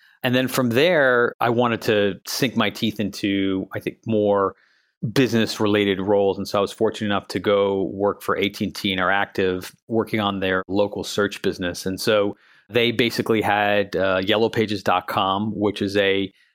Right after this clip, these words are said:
very well-known brand, but I'd say a brand that both the product and the brand itself had really not had been invested in. And so effectively,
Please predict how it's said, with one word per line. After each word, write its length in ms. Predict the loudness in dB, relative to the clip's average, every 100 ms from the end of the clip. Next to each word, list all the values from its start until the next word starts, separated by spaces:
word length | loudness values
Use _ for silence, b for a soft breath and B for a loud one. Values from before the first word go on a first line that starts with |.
| -8
very 400 | 0 2 4 2
well-known 720 | 2 2 4 2 0 0 0
brand, 420 | 0 0 0 -2
but 120 | 0 0
I'd 160 | 0
say 140 | 0 0
a 40 |
brand 400 | 2 0 0 0
that 340 | 0 0 -4
both 240 | -2 -2 0
the 80 | -4
product 960 | -2 0 2 4 2 0 -4 -18 -18 _
and 220 | -2 0
the 60 | 0
brand 280 | 0 0 -2
itself 600 | -4 0 2 2 -2 -12 _ _ _ _
had 220 | -2 0
really 220 | 2 2
not 160 | 2 0
had 100 | 0
been 100 | -2
invested 540 | -2 0 -2 -2 -4
in. 180 | -2 -4
And 140 | -6 -4
so 300 | 0 2 0
effectively, 840 | 0 -2 -2 -2 0 0 0 -2